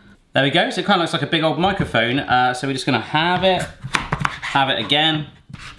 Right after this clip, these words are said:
halve it again, okay? So you've got them around about this thickness, and then we just go into chunks. These cubes will be too big for our ravioli, but what we wanna do is get them this size so they'll just cook a little quicker in the oven.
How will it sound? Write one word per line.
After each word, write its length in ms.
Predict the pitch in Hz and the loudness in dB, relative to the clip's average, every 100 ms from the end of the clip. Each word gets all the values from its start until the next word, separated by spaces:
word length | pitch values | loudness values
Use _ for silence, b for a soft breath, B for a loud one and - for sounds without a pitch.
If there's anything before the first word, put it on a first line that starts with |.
| - - | -16 -4
halve 280 | 147 143 | 0 0
it 80 | 143 | 0
again, 300 | 127 151 127 | 0 2 2
okay? 240 | 107 127 143 | 0 0 0
So 120 | 143 | 0
you've 100 | 156 | 0
got 180 | 247 208 | 2 2
them 100 | 190 | 2
around 140 | 180 185 | 2 2
about 240 | 151 131 | 0 0
this 160 | 180 185 | -4 -2
thickness, 520 | 214 - 226 - - B B | -2 0 -2 -2 -6 B B
and 120 | 156 | 0
then 100 | 180 | 2
we 80 | 185 | 2
just 200 | 175 - | 2 0
go 320 | 175 151 147 135 | 0 2 0 -2
into 180 | 147 131 | -6 -4
chunks. 600 | 120 151 101 - - - - - - - - - - - | -2 0 -2 -6 -14 -16 -18 -6 -6 -6 -18 -20 -18 -2
These 220 | 190 185 | 0 2
cubes 280 | 214 190 170 | 0 2 2
will 120 | 190 | 2
be 100 | 175 | 2
too 260 | - 190 | 2 2
big 220 | 165 180 180 | 2 0 0
for 120 | 208 | 2
our 100 | 196 | 4
ravioli, 540 | 202 196 208 214 220 | 2 2 2 2 0
but 140 | 220 170 | 0 0
what 120 | 185 | 2
we 60 | |
wanna 120 | 180 165 | 2 2
do 220 | 160 165 | 2 0
is 120 | 135 | 0
get 120 | 127 135 | 0 2
them 80 | 143 | 4
this 180 | 165 - | 2 0
size 320 | 175 160 151 | 2 2 2
so 100 | 135 | -2
they'll 100 | 117 | -2
just 180 | 127 - | -2 0
cook 200 | 139 - | -2 2
a 40 | |
little 160 | 120 110 | 0 0
quicker 260 | 127 - | -2 0
in 60 | 110 | 2
the 80 | 110 | 2
oven. 240 | 90 82 | 0 -6